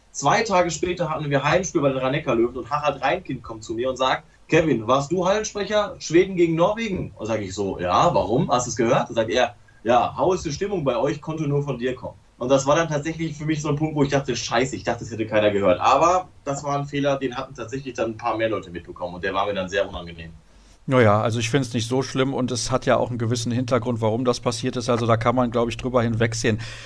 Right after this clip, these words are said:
Speaker 2: Du hast jetzt eben auch gesagt, du bist sehr nervös. Wenn die Löwen gegen eine Spitzenmannschaft spielen, dann fühlst du dich auch irgendwie in einer gewissen Form wahrscheinlich involviert. Du bist schon richtig Fan mittlerweile, also mit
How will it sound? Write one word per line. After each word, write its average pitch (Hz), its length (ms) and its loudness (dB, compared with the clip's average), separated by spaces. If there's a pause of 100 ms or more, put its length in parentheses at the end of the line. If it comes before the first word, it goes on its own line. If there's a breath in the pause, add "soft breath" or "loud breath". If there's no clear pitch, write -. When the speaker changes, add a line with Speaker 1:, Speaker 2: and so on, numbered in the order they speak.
Speaker 2:
Du 131 120 0
hast 160 120 2
jetzt 156 140 2
eben 170 240 0
auch 156 240 0
gesagt, 151 500 2
du 139 60 -6
bist 147 220 -4
sehr 143 120 4
nervös. 139 540 2 (320 loud breath)
Wenn 147 120 0
die 139 100 0
Löwen 156 280 0
gegen 151 220 -2
eine 143 360 2
Spitzenmannschaft 151 760 -4
spielen, 151 500 0
dann 139 480 0
fühlst - 320 -8
du 135 60 -6
dich 131 180 -6
auch 139 220 2
irgendwie 147 380 -4
in 151 220 -6
einer 135 80 0
gewissen 143 360 -4
Form 147 400 2
wahrscheinlich 143 420 -2
involviert. 139 560 -2 (480 loud breath)
Du 147 120 2
bist 208 120 4
schon 196 140 0
richtig 170 340 2
Fan 143 300 6
mittlerweile, 113 480 4
also 127 160 2
mit 131 260 -2